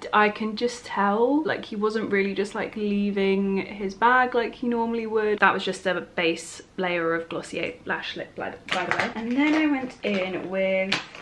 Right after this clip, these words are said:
the Cloud Mascara. Where is that? I'm going to get through this makeup quicker than I'm going to get through this Q and A, because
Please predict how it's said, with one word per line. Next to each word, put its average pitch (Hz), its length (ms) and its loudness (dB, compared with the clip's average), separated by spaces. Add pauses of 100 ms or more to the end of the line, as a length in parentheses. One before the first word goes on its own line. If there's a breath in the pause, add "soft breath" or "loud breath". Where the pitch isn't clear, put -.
(200)
the 180 320 0 (180)
Cloud 277 260 -2
Mascara. 196 680 -6
Where 226 300 0 (160)
is 180 180 -8 (180)
that? - 240 -8 (160)
I'm 233 160 6
going 285 180 8
to - 80 -2
get - 200 4
through 196 120 2
this 185 140 0
makeup 185 340 0
quicker - 260 -8
than - 140 -6
I'm 165 180 -4
going 165 220 2
to - 100 -8
get - 160 -2
through 175 140 -4
this 185 140 -8
Q 180 180 -6
and 180 100 0
A, 180 200 2
because 190 520 -4